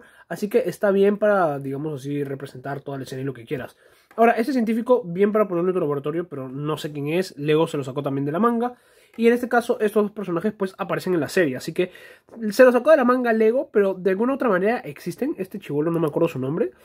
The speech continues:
pero es el que el cuerpo lo usa Chavero también. <laughs> Así que por ahí lo puedes reconocer. Y la otra cosa es que, pues, eh, es como que súper fan de Owen.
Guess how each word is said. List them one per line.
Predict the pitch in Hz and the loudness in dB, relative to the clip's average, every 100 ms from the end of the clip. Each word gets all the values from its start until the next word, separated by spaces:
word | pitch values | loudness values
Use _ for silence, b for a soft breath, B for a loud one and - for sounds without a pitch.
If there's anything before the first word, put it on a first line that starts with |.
| b b | b b
pero | - 226 | 4 6
es | 247 | 6
el | 247 | 2
que | 214 180 160 | 0 0 0
el | 151 | -2
cuerpo | 147 180 160 | -2 -4 -4
lo | |
usa | 147 135 | -6 -10
Chavero | - 117 127 | -12 -14 -14
también. | 120 113 117 | -14 -14 -14
<laughs> | |
Así | - 147 | -12 -10
que | 139 139 B B B _ | -8 -10 B B B _
por | - 139 | -2 0
ahí | 147 | 2
lo | 160 | 2
puedes | 147 160 | 2 0
reconocer. | 147 135 226 247 b b b - | -2 0 0 -2 b b b 0
Y | |
la | 180 | 4
otra | 190 | 4
cosa | 208 208 220 | 4 4 2
es | - | 2
que, | 202 | -2
pues, | 165 139 - | -2 -4 -4
eh, | 165 143 147 | -6 -4 -6
es | 175 | -6
como | - 226 | -4 -4
que | 160 | -4
súper | 147 143 | -6 -4
fan | 160 156 | -2 0
de | |
Owen. | 156 190 | 2 2